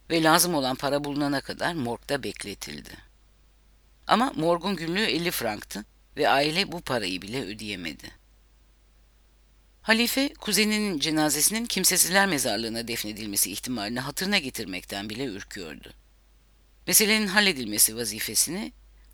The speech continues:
oğlu Ömer Faruk Efendi ile Sultan beşinci Murad'ın soyundan gelen Şehzade Osman Fuat Efendi'ye verdi ve parayı hanedana ait gayrimenkulleri geri alabilme konusunda çalışmaları için sözleşme yapmış olduğu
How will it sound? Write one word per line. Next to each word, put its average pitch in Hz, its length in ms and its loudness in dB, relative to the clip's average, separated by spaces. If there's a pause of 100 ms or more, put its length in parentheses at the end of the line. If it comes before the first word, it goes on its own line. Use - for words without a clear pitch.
oğlu 180 240 0
Ömer 160 300 2
Faruk 160 360 -2
Efendi 101 400 -8
ile 135 240 -8 (280)
Sultan 180 420 2
beşinci 175 300 0
Murad'ın 117 320 -4
soyundan 110 480 -6
gelen 123 300 -4
Şehzade 147 480 4
Osman 151 340 0
Fuat 139 300 -2
Efendi'ye 95 560 -6
verdi 87 400 -8 (480)
ve 165 100 0
parayı 156 500 0 (360)
hanedana 180 600 4
ait 151 260 0
gayrimenkulleri 131 920 -2
geri 185 240 4
alabilme 120 460 0
konusunda 147 640 -6
çalışmaları 156 580 0
için 117 280 -2
sözleşme 139 540 -4
yapmış 104 400 -4
olduğu 101 340 -10